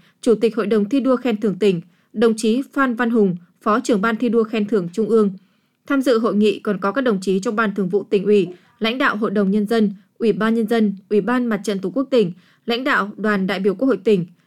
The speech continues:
các đồng chí thành viên Hội đồng thi đua khen thưởng tỉnh và cơ quan thường trực hội đồng, lãnh đạo các cơ quan đơn vị địa phương thuộc mười bảy khối thi đua của tỉnh, các điển hình tiên tiến tiêu biểu năm hai không hai ba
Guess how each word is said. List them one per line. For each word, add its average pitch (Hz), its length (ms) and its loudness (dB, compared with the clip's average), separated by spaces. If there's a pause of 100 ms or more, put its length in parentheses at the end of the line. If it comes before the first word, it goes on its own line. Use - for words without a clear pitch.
(100)
các 294 120 -2
đồng 220 160 2
chí 214 160 0
thành 220 240 -2
viên 233 200 2
Hội 220 140 -6
đồng 190 200 0
thi 233 100 -4
đua 220 160 2
khen 220 220 -4
thưởng 196 160 -2
tỉnh 185 260 2 (340)
và 214 140 2
cơ 254 240 0
quan 247 240 0
thường 202 200 0
trực 196 140 -2
hội 202 120 -4
đồng, 196 300 0 (240)
lãnh 214 180 -2
đạo 202 220 0
các 277 160 -6
cơ 233 120 0
quan 220 240 0
đơn 202 180 2
vị 202 240 -2
địa 185 160 0
phương 220 320 2 (260)
thuộc 226 200 0
mười 214 140 4
bảy 196 260 0
khối 208 180 2
thi 226 160 -2
đua 233 140 2
của 208 160 -2
tỉnh, 196 260 2 (400)
các 311 80 0
điển 269 160 4
hình 208 200 0
tiên 233 220 0
tiến 214 280 0
tiêu 247 160 4
biểu 208 260 2
năm 220 160 -2
hai 226 100 -2
không 226 160 -4
hai 214 100 0
ba 208 340 -2